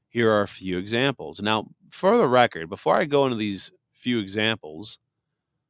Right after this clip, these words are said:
let me just make sure I put it out there on the record. A little disclaimer. Remember, this show is not to be used for medical advice. I am not a doctor. Don't wear a white coat. None of that.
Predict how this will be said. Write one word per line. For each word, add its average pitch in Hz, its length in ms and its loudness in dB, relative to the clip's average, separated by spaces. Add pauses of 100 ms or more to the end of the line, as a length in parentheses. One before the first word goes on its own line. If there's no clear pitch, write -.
(160)
let 107 100 -2
me 139 80 2
just 139 180 0
make 135 220 2
sure 120 260 0
I 107 80 2
put 117 200 -6
it 104 80 0
out 107 240 0
there 90 200 -6
on 92 140 -6
the 92 100 -8
record. 113 400 -2 (760)
A 90 80 -16
little 90 200 -8
disclaimer. 113 720 -4 (560)
Remember, 107 480 0
this 107 360 -2
show 127 360 2
is 101 160 -2
not 104 240 -2
to 135 80 -16
be 135 100 -4
used 127 640 -2
for 113 180 -6
medical 110 360 -4
advice. 101 440 -4
I 95 160 -6
am 90 120 -8
not 82 200 -12
a 82 160 -20
doctor. 107 520 -4
Don't 98 320 -10
wear 98 400 -6
a - 120 -14 (100)
white 92 340 -8
coat. 117 380 -2
None 92 240 -10
of 85 220 -12
that. 107 320 -2